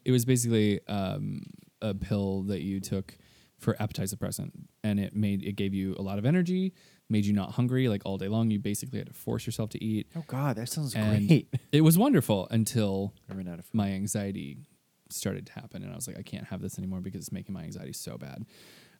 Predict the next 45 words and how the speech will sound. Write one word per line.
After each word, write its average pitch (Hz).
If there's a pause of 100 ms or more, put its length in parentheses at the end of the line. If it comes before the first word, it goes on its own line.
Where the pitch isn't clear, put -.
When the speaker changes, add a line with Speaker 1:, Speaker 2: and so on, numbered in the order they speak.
Speaker 1:
Um, 104 (120)
but 175
it 202
did, 277
it 156
did 170
work, 120 (240)
um, 95 (340)
wonders, 107
and 101
it's 101
w-, 92
it 98
worked 101
for -
me 98
and 95
it 95
worked 98
for -
her. 101 (440)
And 104
it -
w-, 117
I 117
just 127
remember 135
having 139
this, 120
like, 107
drunken 107
conversation 101
with 98
her 95
in 101
a 95
bar 95 (540)
where 104
she, -
her 160
little 131
tiny 107
waist 107
was -
snatched, -